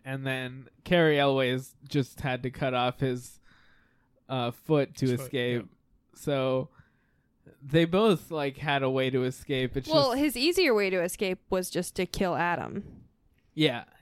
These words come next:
Speaker 1: If he killed Adam, he would have escaped as well.
Speaker 2: Which, Adam was a piece of shit anyway. Did Adam have any redeemable qualities?
Speaker 3: No, I hate
Speaker 1: Uh,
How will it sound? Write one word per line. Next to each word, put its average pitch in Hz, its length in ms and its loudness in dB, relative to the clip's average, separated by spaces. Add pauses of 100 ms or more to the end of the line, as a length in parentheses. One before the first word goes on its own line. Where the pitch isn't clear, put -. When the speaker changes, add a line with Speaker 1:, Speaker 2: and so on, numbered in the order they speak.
Speaker 1:
If 156 180 -6
he 151 100 0
killed 180 260 0
Adam, 143 320 0
he 139 140 0
would 127 160 0
have 123 100 -6
escaped 123 400 -6
as 117 160 -8
well. 120 320 -4 (140)
Speaker 2:
Which, 160 340 -4
Adam 233 260 -2
was 247 120 -2
a 208 60 -2
piece 175 260 -4
of 180 80 -10
shit 156 240 -6
anyway. 180 500 -4
Did 147 160 -8
Adam 196 260 0
have 226 160 -2
any 151 200 -4
redeemable 160 520 -4
qualities? 151 680 -6 (1120)
Speaker 3:
No, 320 200 4
I 269 80 6
hate 277 260 2
Speaker 1:
Uh, 190 140 0